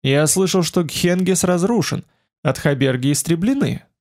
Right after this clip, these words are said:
спокойно произнёс он, не отрывая взгляда от глаз кентавра. Так, во всяком случае, говорилось в послании, полученном от Лосагара. "По большей части разрушен, истреблены, но не все",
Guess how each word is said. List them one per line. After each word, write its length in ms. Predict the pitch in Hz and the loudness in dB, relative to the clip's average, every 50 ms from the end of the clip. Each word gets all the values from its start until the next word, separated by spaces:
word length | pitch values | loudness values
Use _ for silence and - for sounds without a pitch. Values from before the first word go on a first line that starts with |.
| _ _ _ - | _ _ _ -16
спокойно 520 | - - 135 131 - - 131 120 117 117 | -6 -4 -4 -2 0 0 -2 0 -2 -2
произнёс 580 | 113 - 131 131 123 117 127 123 117 - - 180 | -2 0 0 0 0 0 0 -2 -2 0 0 0
он, 180 | 202 208 185 151 | 0 2 2 2
не 80 | 135 | 0
отрывая 420 | 131 123 - - 135 131 147 143 131 | 0 0 0 0 0 2 2 0 0
взгляда 540 | 113 113 113 131 131 147 165 147 127 120 | 0 -2 0 0 2 2 2 2 2 0
от 100 | 120 117 | 0 0
глаз 280 | 107 120 127 135 127 - | 0 0 0 0 -2 -2
кентавра. 580 | - 151 147 156 - 117 - - - - - _ _ _ _ _ _ _ _ _ _ _ _ _ _ _ _ _ _ _ _ _ _ - | -2 -2 -4 -2 -4 -4 -6 -6 -10 -14 -18 _ _ _ _ _ _ _ _ _ _ _ _ _ _ _ _ _ _ _ _ _ _ -2
Так, 360 | 165 180 202 196 - - - - | 0 0 0 -2 -4 -8 -2 0
во 100 | 170 165 | 0 2
всяком 280 | - 180 160 - 170 | 2 0 0 0 0
случае, 320 | 160 - 190 170 - 170 143 | 2 2 0 2 2 0 2
говорилось 420 | 147 147 165 170 165 165 160 - | 2 2 2 4 2 2 0 -2
в 60 | - | -2
послании, 580 | - 156 - - - 127 120 120 120 135 165 185 | -2 -2 0 0 0 0 0 0 0 0 0 -2
полученном 760 | - - 131 123 120 117 117 113 - - 147 143 165 175 - | -2 -2 0 0 2 0 0 0 0 0 0 2 0 0 0
от 140 | - 143 - | -2 -4 0
Лосагара. 640 | 139 139 - - 190 196 185 143 113 101 - - - _ _ _ _ _ _ _ _ _ _ _ _ _ _ _ _ _ _ _ _ _ _ _ - | 0 0 2 2 0 0 0 -2 -2 -4 -6 -10 -14 _ _ _ _ _ _ _ _ _ _ _ _ _ _ _ _ _ _ _ _ _ _ _ -4
"По 140 | - 175 208 | -2 0 2
большей 340 | 220 220 180 156 - 202 190 | 2 2 2 2 0 0 2
части 320 | - 220 208 190 - - | 2 2 2 2 2 2
разрушен, 600 | 208 208 202 185 180 147 131 120 - 151 156 160 - _ _ _ _ _ _ - | 2 2 2 2 2 2 2 0 0 -2 -2 -4 -6 _ _ _ _ _ _ 0
истреблены, 840 | 165 151 - - 160 147 143 123 131 131 127 123 135 156 180 185 202 220 | 0 0 2 2 2 2 2 2 2 2 2 2 2 2 2 0 -2 -2
но 320 | 135 127 127 127 139 160 | 0 2 2 4 4 2
не 140 | 170 170 165 | 2 2 2
все", 440 | - - - 147 135 - - 120 | 2 2 2 2 2 0 -2 -6